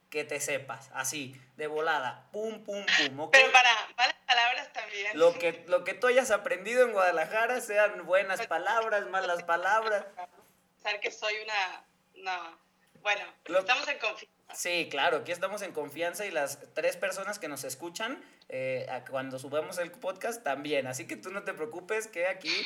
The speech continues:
Speaker 1: eh, no va a salir nada, tú no te preocupes. Entonces, este, literal, no va a salir nada porque nadie nos escucha, Sofi.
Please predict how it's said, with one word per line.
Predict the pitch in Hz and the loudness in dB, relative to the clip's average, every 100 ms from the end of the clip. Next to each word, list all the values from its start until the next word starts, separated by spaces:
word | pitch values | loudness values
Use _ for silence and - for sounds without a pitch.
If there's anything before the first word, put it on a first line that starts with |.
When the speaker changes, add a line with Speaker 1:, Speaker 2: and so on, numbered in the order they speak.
| 160 - - | -6 -10 -12
Speaker 1:
eh, | - - - - - - | -10 -10 -14 -20 -10 -4
no | 160 208 | -2 0
va | 202 | -2
a | |
salir | 202 208 208 196 | -2 -4 -10 -12
nada, | 151 - - | -12 -12 -14
tú | 165 | -12
no | 196 | -10
te | 208 | -8
preocupes. | 185 156 156 185 214 220 | -6 0 2 2 -2 -4
Entonces, | 180 165 180 196 220 220 - - _ - | -6 -4 -4 0 0 -2 -6 -20 _ -10
este, | - 147 147 | -6 -6 -6
literal, | 151 147 160 170 | -10 -4 2 2
no | 156 | 2
va | 175 | 0
a | |
salir | 180 180 180 | 0 -2 -2
nada | 185 180 | 2 2
porque | 147 139 | 0 -6
nadie | 175 | -6
nos | 165 | -8
escucha, | 127 165 143 123 | -8 -8 -6 -6
Sofi. | 127 123 | -6 -10